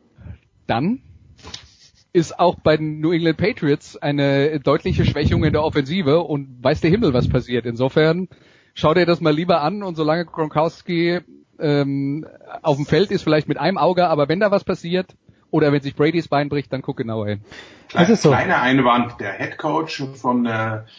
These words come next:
Speaker 2: Kansas City heißt Andy Reid.
Speaker 3: Mhm.
Speaker 2: Der Head Coach von New England heißt Bill Belichick.
Speaker 3: Mhm.
Speaker 2: Also da müssten sich schon mindestens
Speaker 3: <laughs>
Speaker 2: zwei,
Speaker 3: Zwei, zwei
Speaker 2: bis
Speaker 3: Leute.
Speaker 2: drei verletzen, damit <laughs> Tennessee irgendeine Chance hat. Also ich gratuliere, äh, Nagy zu seinem, äh,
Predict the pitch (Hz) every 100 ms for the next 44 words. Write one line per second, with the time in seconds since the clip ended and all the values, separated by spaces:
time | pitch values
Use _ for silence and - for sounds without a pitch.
0 | - - _ - 123 123 117 156 151 160
1 | 147 127 117 - 135 131 127 120 110 98
2 | 123 165 - _ 196 - - - 113 165
3 | 104 104 101 143 131 131 117 - 120 113
4 | 104 185 135 156 170 - - 101 110 127
5 | - 135 127 123 - - - - - 131
6 | 123 123 131 143 139 135 185 139 107 117
7 | 160 185 175 180 175 165 196 180 123 120
8 | 117 120 - 127 117 - - 120 104 -
9 | - - 160 147 120 120 135 143 123 113
10 | 107 107 - - 98 101 104 98 98 -
11 | - - - 135 117 - 135 127 139 135
12 | 131 113 101 117 120 117 120 143 147 -
13 | 139 123 123 120 120 113 113 110